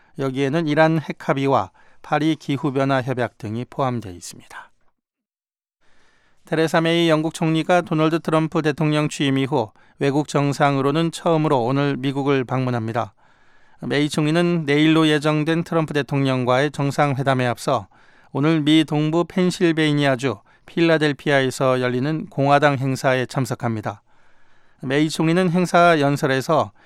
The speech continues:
양국 관계의 역사가 현재의 세계를 만들었다는 점을 강조할 계획입니다. 미리 공개된 연설문에 따르면 메이 총리는 또 영국과 미국 사이의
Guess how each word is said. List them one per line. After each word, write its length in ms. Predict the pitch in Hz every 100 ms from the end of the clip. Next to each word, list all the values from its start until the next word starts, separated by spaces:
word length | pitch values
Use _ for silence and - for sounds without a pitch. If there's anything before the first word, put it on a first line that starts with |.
| _ -
양국 380 | 131 143 160 -
관계의 600 | 156 156 147 151 160 135
역사가 560 | 123 - 147 135 110 - _ _ -
현재의 440 | 165 160 156 165
세계를 380 | - 180 170 170
만들었다는 640 | 147 135 135 131 135 127
점을 340 | 123 117 139 139
강조할 600 | - 139 135 139 135 131
계획입니다. 720 | 120 131 120 110 107 110 104 _ - - - _ _ -
미리 440 | 127 151 160 165 160
공개된 460 | 156 151 156 156
연설문에 460 | 147 139 151 143 139
따르면 500 | 139 135 165 123 95 - _
메이 300 | - 135 147
총리는 460 | 143 147 147 165 170
또 300 | - 160 160 131
영국과 720 | 135 143 151 151 - 156 151
미국 320 | 135 123 123
사이의 480 | - 127 120 135 147